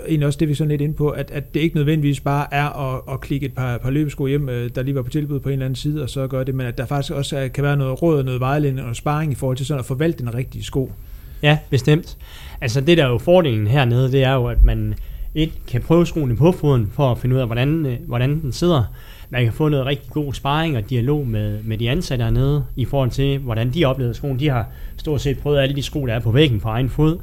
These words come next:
Speaker 2: så de har en erfaring og kan give den videre. Øh, og så har de også en rigtig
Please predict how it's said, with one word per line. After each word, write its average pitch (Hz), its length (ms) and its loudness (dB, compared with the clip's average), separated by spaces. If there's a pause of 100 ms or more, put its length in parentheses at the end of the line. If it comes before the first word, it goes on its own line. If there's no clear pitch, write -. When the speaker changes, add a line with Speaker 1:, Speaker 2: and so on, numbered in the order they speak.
(360)
Speaker 2:
så - 140 -6
de 120 120 2
har 170 160 4
en 143 120 0
erfaring 107 460 -2 (300)
og 120 100 -4
kan 117 100 -4
give 117 140 0
den 117 140 0
videre. 165 360 4 (600)
Øh, 113 460 0
og 107 100 -4
så 156 80 -2
har 170 140 6
de 131 120 2
også 135 180 2
en 127 60 -4
rigtig 135 260 -2